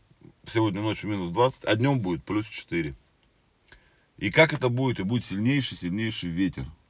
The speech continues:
Ждем, ждем, че? Давайте, вставайте. Кофе, чай, кофе. Че-нибудь вкусненькое. Конфетку какую-нибудь съешьте вкусную.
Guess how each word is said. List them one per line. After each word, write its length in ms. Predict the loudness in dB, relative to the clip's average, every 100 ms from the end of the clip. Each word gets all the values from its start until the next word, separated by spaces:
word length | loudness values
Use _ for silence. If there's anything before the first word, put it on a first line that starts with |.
| _ _ _ _ _ _ _ _ _ _ _ _ _ _ _ _ _ _ _ _ _
Ждем, 540 | -2 4 10 10 10 4 -6
ждем, 440 | -6 0 0 2
че? 340 | 0 2 2 0
Давайте, 540 | -2 6 10 10 8 2
вставайте. 600 | 2 4 6 4 0 -10 -14 -6
Кофе, 440 | 6 6 6 -2 -6 -14 _ _
чай, 400 | 0 6 6 6 -2 2
кофе. 460 | 4 4 2 -10 -14 _ _ _ _ _
Че-нибудь 360 | -6 -4 -4 -6
вкусненькое. 580 | -6 -6 -4 -6 -10 -2
Конфетку 420 | 0 0 -2 -4
какую-нибудь 300 | -12 -10 -8
съешьте 340 | -6 -6 -8
вкусную. 540 | -18 -12 -12 -12 -14